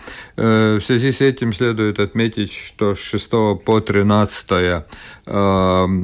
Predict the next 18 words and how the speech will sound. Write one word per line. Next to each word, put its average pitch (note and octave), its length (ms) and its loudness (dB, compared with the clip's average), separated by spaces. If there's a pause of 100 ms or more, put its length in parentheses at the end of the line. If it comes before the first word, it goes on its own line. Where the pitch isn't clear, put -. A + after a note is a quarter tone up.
августа, A2 800 0 (420)
э, G#2+ 60 -10
в G#2+ 280 0
Волгограде, C3+ 920 2
м, C3+ 360 -4
э, A2+ 680 -2
были A#2 440 0
проведены, A2 880 0
э, A#2 520 0 (400)
м, A2+ 360 2 (100)
э, G#2 920 0
военные B2 640 4
учения, B2+ 1000 0
э, B2+ 480 -2
э, A#2 440 -4
индийские, B2+ 960 0
э, A2 500 -2
э, A#2+ 200 0